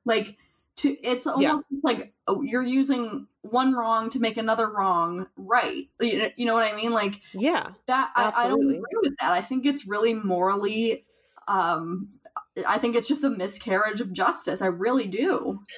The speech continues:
Speaker 2: But this also shows, and I think we've talked about this, I don't know if we've talked about it on the show, but how, how much people feel that D N A is concrete evidence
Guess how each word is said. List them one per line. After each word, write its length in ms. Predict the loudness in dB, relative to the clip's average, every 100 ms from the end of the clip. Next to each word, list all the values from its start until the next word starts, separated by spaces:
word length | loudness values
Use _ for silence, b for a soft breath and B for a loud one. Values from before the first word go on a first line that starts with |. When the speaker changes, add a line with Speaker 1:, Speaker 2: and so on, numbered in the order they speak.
| B B 0
Speaker 2:
But 160 | 2
this 160 | 2 0
also 460 | 2 2 2 2 2
shows, 680 | 0 -2 0 0 -2 -6 -4
and 80 | -2
I 80 | 0
think 140 | 0
we've 120 | -2
talked 300 | -2 -4 -2
about 200 | -4 -2
this, 360 | -2 -4 -8 -20 _
I 80 | -4
don't 80 | -2
know 60 | -4
if 60 |
we've 80 | -6
talked 200 | -8 -6
about 140 | -4
it 80 | -4
on 40 | -6
the 60 |
show, 380 | -6 -2 -2 -4 b b
but 100 | -6
how, 520 | -4 0 0 0 -2 -6 _ _
how 280 | -10 0 2
much 260 | 2 -2 -4
people 300 | -10 -8 -8
feel 520 | -10 -8 -4 -4 -6 b -6
that 180 | -6
D 140 | -2 0
N 120 | 2
A 160 | 0 0
is 120 | -4
concrete 760 | -8 -4 -2 0 -4 -6 -6 -4
evidence 640 | -4 -2 -2 -4 -8